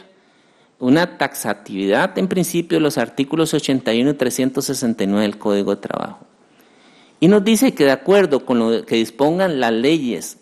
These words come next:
relativas a las dependencias del Estado en que laboren dichos servidores. Aquí quiero hacer una acotación. Todo esto conlleva, obviamente, a un tratamiento mayor de cada uno de estos temas. Lo que quiero dejar por sentado acá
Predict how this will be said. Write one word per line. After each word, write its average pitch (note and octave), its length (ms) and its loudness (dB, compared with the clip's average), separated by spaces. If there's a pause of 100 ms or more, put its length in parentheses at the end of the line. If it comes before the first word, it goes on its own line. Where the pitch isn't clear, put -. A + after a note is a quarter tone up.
(120)
relativas B2+ 1080 0 (220)
a A#2 100 -2
las A#2+ 140 0
dependencias B2+ 720 0
del F#3+ 160 0
Estado F3 600 0
en C3+ 140 -2
que B2 140 -4
laboren B2 480 0
dichos B2+ 280 -4
servidores. F#2+ 800 -6 (1000)
Aquí - 160 -4
quiero D#3 180 0
hacer D#3 220 -4
una D#3 100 -2
acotación. D#3 720 -2 (800)
Todo F#3 160 2
esto G3 400 -2
conlleva, C#3 520 2
obviamente, C#3 520 -2
a C3 40 0
un C3+ 80 0
tratamiento C3+ 540 -2
mayor A#2 300 -4
de B2+ 120 -4
cada A2+ 140 0
uno A#2+ 120 0
de B2 80 -2
estos - 200 -10
temas. A2+ 400 -4
Lo G#2 120 -4
que G2 120 -10
quiero F3 480 -2
dejar D3 400 -2
por D3+ 160 -4
sentado D3+ 400 0
acá C3 360 -6